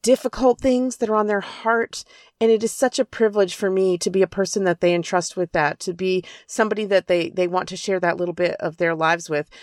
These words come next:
Sometimes they, they share funny stories and we laugh together. Sometimes they share re-, very real trials and we cry a little bit together. And,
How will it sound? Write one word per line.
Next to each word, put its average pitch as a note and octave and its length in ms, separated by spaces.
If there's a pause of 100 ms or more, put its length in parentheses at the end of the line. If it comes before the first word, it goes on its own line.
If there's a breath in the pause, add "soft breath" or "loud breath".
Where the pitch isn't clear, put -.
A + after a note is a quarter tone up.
(120)
Sometimes A#3 500
they, G3 240
they F#3+ 160
share F#3+ 240
funny F#3 260
stories C4 460
and G#3+ 100
we F#3 80
laugh B3 280
together. C4 300
Sometimes C#4 360
they C#4+ 140
share C4 260
re-, B3 300
very C#4+ 320
real B3 200
trials A3 580 (360 loud breath)
and A3+ 160
we A3 140
cry G#3+ 300
a C#4+ 80
little A#3+ 200
bit A3+ 240
together. A3 720
And, A3+ 420